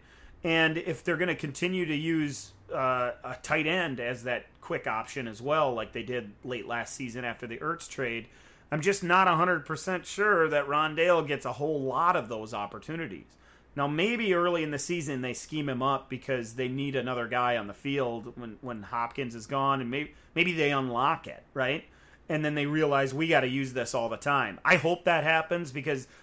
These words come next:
that one game that we mentioned <laughs> earlier, Matt, that was a,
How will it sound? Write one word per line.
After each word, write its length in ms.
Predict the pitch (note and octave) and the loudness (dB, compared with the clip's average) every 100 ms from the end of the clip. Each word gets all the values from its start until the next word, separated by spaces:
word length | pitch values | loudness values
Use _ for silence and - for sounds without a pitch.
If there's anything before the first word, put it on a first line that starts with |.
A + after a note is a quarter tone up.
| - | -4
that 240 | C#3 E3+ D#3+ | 2 4 4
one 240 | D#3+ D#3+ | 2 2
game 300 | D3+ E3 E3 | 0 -2 0
that 120 | C#3+ | 0
we 120 | C#3 | 0
mentioned 420 | C3+ C#3+ C#3 D3 C3+ | -2 -2 -2 -2 0
<laughs> 0 | |
earlier, 400 | E3 D3+ D3 A#2+ | 0 0 0 0
Matt, 340 | A#2+ A2+ A2+ - - - | 0 -2 -4 -10 -20 0
that 160 | D3+ G3 | 6 6
was 140 | D#3 | 6
a, 260 | C#3+ B2+ | 2 2